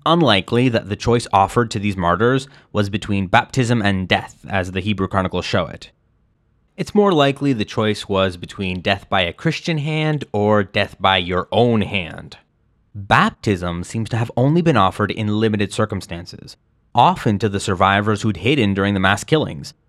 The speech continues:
after the Crusaders' bloodlust had been sated. It seems Hebrew chronicles chose to put more agency in the actions of their fellow Jews, and in this way honor their memory as examples for future generations.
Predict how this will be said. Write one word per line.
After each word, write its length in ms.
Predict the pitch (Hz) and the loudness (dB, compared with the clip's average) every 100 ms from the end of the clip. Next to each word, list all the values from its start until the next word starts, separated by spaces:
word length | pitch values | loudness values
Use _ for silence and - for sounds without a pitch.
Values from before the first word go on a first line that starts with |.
| _ 120 | _ 2
after 460 | 147 190 - 101 | 2 2 2 0
the 100 | 92 | 2
Crusaders' 420 | 107 101 107 95 | -2 -2 -2 -2
bloodlust 680 | 92 95 113 127 87 87 - | -2 2 2 4 2 0 -2
had 120 | 101 | -4
been 160 | 98 98 | -4 -2
sated. 460 | - 127 98 - - _ _ _ _ _ _ - | 0 0 -2 -12 -20 _ _ _ _ _ _ -4
It 160 | 143 | -4
seems 500 | 143 175 196 202 190 | -4 -2 0 2 0
Hebrew 340 | - 147 135 135 | 0 2 2 2
chronicles 720 | 120 98 101 104 101 101 - | 2 2 2 2 2 2 -2
chose 280 | - 101 - | -4 -2 -4
to 100 | - | -6
put 160 | 104 | -6
more 240 | 95 95 92 | -2 -2 0
agency 720 | 117 131 107 85 - - - - | 2 2 0 -4 -10 -16 -16 -8
in 120 | 101 | 0
the 120 | 98 | 2
actions 420 | 95 90 - 92 | 2 0 -6 -4
of 120 | 92 | -2
their 100 | 90 | -2
fellow 300 | - 92 95 | -2 0 0
Jews, 420 | 92 92 80 78 - _ _ - | 0 -4 -6 -10 -18 _ _ -4
and 180 | 117 | 0
in 160 | 113 113 | 2 2
this 260 | 160 208 107 | 0 0 2
way 360 | 90 85 87 - | 2 2 0 2
honor 300 | 117 123 117 | 4 4 4
their 160 | 104 | 4
memory 460 | 95 151 113 80 82 | 4 4 2 -2 -2
as 160 | 101 | 0
examples 560 | 107 101 117 151 90 87 | 0 2 2 2 0 -2
for 100 | 98 | -6
future 300 | - 98 98 | -8 -6 -4
generations. 800 | 95 92 113 143 90 65 - | -2 0 0 -2 -6 -12 -14